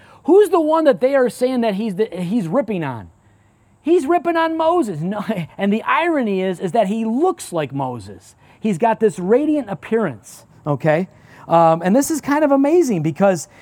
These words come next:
I think Luke intended us to re-, to recall the Old Testament scene. It's in Exodus thirty-four if you want to check it out, where, uh, Moses comes down from Mount Sinai with the two tablets of the covenant law, the Ten Commandments.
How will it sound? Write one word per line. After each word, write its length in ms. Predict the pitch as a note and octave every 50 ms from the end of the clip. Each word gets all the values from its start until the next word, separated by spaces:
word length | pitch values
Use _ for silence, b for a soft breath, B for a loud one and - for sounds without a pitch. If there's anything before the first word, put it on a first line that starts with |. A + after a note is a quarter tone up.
| B B B
I 80 | F3 F#3
think 200 | - B3+ A3+ E3
Luke 300 | F3 F#3+ C4 D4 - D4
intended 460 | C#4+ A#3 - G#3 A#3 B3 A#3+ A#3 A3
us 200 | G#3+ G#3 G3 -
to 100 | - G3
re-, 160 | F#3 F#3 F#3
to 120 | - - F#3
recall 400 | F#3 F3+ - - G#3 G3+ G#3+ G#3+
the 100 | G3 F#3
Old 180 | F#3+ G#3+ -
Testament 420 | - G#3 G#3+ - - G#3 G3 E3 -
scene. 320 | - A3 G#3 F#3+ F3 D3 B B B
It's 140 | E3+ D#3+ -
in 80 | G3 F#3+
Exodus 360 | G#3 A#3 F#3+ B3 B3 G#3 -
thirty-four 520 | - A3 A3 G#3 G3 D3 - F#3+ F#3 F#3 F#3
if 80 | -
you 100 | F#3 F3
want 120 | E3+ F3 F3
to 60 | D#3+
check 260 | - - F3+ F3 -
it 80 | E3+ D#3+
out, 340 | D3+ D3+ D#3 E3 - B B B B B B B B B B -
where, 260 | D#3+ F#3 F3+ F3 E3+
uh, 180 | E3 E3 D#3+ D#3+
Moses 460 | D#3 D#3+ G3 A3 B3 G3+ G#3 G3 -
comes 240 | - G#3 G3+ F3 C#3
down 260 | F#3 F3+ F#3+ A3+ -
from 140 | G#3 G#3 F#3+
Mount 240 | F#3 F#3 F#3+ D#3+
Sinai 380 | - - F#3 F#3 F#3 F3+ F3+ F#3
with 100 | E3+ D#3
the 80 | E3+ D3
two 180 | - - G3+
tablets 480 | - - F#3 F3+ F#3 F3 G3 F#3 - -
of 60 | E3
the 80 | D3+ C#3+
covenant 320 | - F3+ F3+ F3 F3+ E3
law, 180 | E3 E3 E3+ D#3+
the 60 | C#3
Ten 220 | - D#3+ F3 F3
Commandments. 580 | E3 E3 E3 D#3+ E3 E3 E3+ F3 E3+ - -